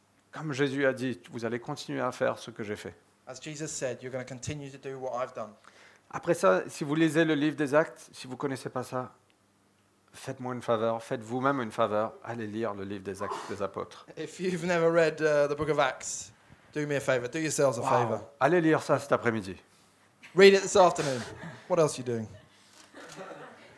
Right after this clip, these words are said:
Speaker 1: On voit des églises implantées.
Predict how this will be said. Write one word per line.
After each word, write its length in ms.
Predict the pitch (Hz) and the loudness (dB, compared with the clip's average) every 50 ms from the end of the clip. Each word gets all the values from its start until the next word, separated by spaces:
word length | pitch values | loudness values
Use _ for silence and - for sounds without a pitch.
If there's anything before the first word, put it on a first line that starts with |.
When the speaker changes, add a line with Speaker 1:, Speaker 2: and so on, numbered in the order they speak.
| - - - - - - - - - - - - - - - - - _ | -20 -20 -20 -20 -20 -20 -20 -20 -20 -20 -20 -20 -20 -20 -20 -20 -8 _
Speaker 1:
On 120 | - 151 156 | 0 2 2
voit 460 | 143 151 175 175 185 175 - - - - - | 6 10 12 12 12 12 10 8 0 -2 2
des 220 | 143 151 143 143 | 2 4 6 6
églises 320 | 165 147 147 165 175 160 | 4 6 6 4 6 8
implantées. 580 | 165 156 156 160 156 147 - 170 156 131 104 - | 6 6 6 6 4 6 6 6 4 4 2 -2